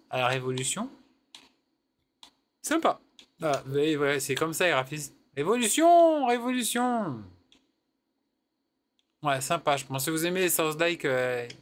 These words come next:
il y a moyen. Pour douze balles, franchement, cadeau. Et, euh, Chaos, Chaos,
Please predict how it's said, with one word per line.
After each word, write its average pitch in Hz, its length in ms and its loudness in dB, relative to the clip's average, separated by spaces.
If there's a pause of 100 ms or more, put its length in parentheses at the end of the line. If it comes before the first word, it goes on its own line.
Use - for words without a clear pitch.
(880)
il 143 60 -8
y - 20 -2
a 147 60 0
moyen. 131 340 -2
Pour 131 120 -4
douze 165 220 -4
balles, 175 180 0
franchement, 143 380 -6
cadeau. 127 260 -2 (840)
Et, 123 180 -2
euh, 110 460 -2
Chaos, 202 680 2 (200)
Chaos, 190 320 4